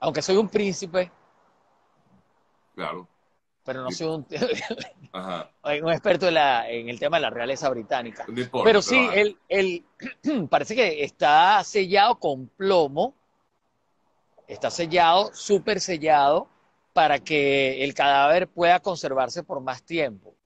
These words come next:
Speaker 1: No
Speaker 2: Ok.
Speaker 1: se,
Speaker 2: Ok.
Speaker 1: no se, no se dañe y por eso no, por eso no lo abren, por eso
Speaker 2: Sí.
Speaker 1: no, no, ¿sabes? La costumbre,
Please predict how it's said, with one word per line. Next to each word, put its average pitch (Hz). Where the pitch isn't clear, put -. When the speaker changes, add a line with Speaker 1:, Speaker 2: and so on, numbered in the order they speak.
Speaker 1:
No 120
Speaker 2:
Ok. 117
Speaker 1:
se, 131
Speaker 2:
Ok. -
Speaker 1:
no 135
se, 131
no 135
se 160
dañe 156
y 147
por 139
eso 165
no, 139
por -
eso 175
no 175
lo 156
abren, 123
por 123
eso 139
Speaker 2:
Sí. 143
Speaker 1:
no, 143
no, 120
¿sabes? 190
La 143
costumbre, 143